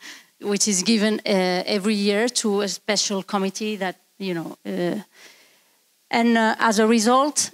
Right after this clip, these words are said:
uh, we, uh, well, we have a video here, but maybe, uh, you will,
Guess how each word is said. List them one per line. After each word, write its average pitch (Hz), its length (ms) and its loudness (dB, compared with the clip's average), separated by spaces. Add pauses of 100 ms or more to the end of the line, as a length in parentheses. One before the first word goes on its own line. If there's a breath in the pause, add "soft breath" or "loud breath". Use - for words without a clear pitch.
uh, 233 560 4
we, 254 460 4
uh, 214 680 4 (240)
well, 214 200 2 (140)
we 247 160 4
have 247 180 2
a 240 100 6
video 262 420 4
here, 285 320 2
but 220 200 -4 (120)
maybe, 233 420 -4
uh, 196 420 -6 (300)
you 220 220 -2
will, 233 280 2